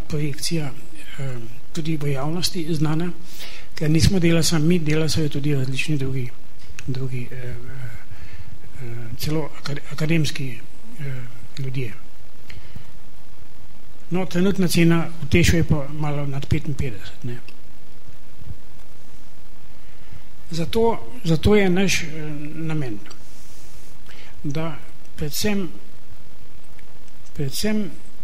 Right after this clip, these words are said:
forsiramo oziroma propagiramo cenejšo rešitev, ki ne bo, ne bo slovenski energetski, eh, eh, miks, eh, tako podražila,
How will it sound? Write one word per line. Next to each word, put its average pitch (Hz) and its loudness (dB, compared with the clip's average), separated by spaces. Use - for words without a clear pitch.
forsiramo 185 0
oziroma 151 0
propagiramo 156 0
cenejšo 175 0
rešitev, 160 0
ki 185 0
ne 170 2
bo, 180 0
ne 165 2
bo 175 2
slovenski 160 0
energetski, 156 0
eh, 139 -2
eh, 147 0
miks, 185 0
eh, 147 -2
tako 185 0
podražila, 160 0